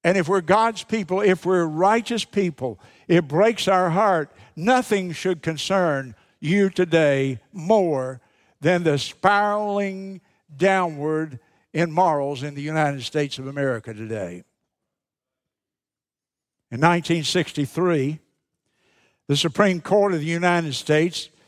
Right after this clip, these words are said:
made it illegal to read the Bible, the basis of morality, in public schools. Ten years later, in nineteen seventy-three, the Supreme Court of the United States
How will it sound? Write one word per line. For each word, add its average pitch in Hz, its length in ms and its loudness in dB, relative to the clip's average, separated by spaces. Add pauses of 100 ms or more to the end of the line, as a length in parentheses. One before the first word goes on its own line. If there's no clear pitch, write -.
(960)
made 170 220 2
it 165 200 -2
illegal 180 760 2
to 165 140 -4
read 190 680 2 (400)
the 160 120 2
Bible, 165 760 0 (720)
the 139 120 0
basis 165 500 0
of 143 100 -6
morality, 139 560 0
in 135 140 -4
public 151 340 0
schools. 156 540 -12 (1500)
Ten 208 240 2
years 175 240 2
later, 190 320 2
in 165 80 -2
nineteen 180 420 0
seventy-three, 147 1040 -2 (680)
the 131 80 0
Supreme 175 420 0
Court 170 280 2
of - 20 0
the 160 60 -2
United 165 460 0
States 156 460 0